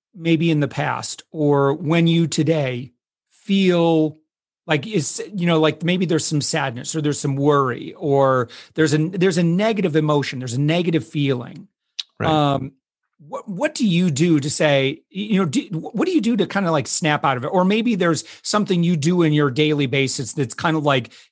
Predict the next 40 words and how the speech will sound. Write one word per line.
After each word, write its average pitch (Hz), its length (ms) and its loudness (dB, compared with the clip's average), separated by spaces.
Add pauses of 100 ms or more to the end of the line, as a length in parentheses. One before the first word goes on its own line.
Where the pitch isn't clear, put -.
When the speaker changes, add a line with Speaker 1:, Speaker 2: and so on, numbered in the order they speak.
Speaker 1:
you 156 100 0
know, 147 60 2
taking 208 420 -2
a 151 60 2
vitamin 135 720 2
or 143 240 0
something 139 380 0
like 131 180 -2
that, 139 220 0
that, 127 200 -2 (240)
that - 200 -4
keeps - 420 -4
that 160 360 0
at 175 160 -8 (120)
bay. 123 420 0
What, 285 220 -6
what 370 140 0
are 392 60 2
those 247 220 0
things 165 240 -2
for 160 120 -4
you 131 360 -2 (240)
that 156 120 -2
you 160 140 -2
can 165 160 0
either 160 280 2
use 151 400 0
to, 160 120 -2
like, 127 280 0 (120)
"Okay, 151 300 -2
I'm 143 280 -4
really 202 340 2
not 180 180 0
enjoying 160 360 0
<laughs> - 40 -4
how - 200 0
I'm 294 80 -4
feeling 302 360 -4
right 269 160 -2
now. 277 200 2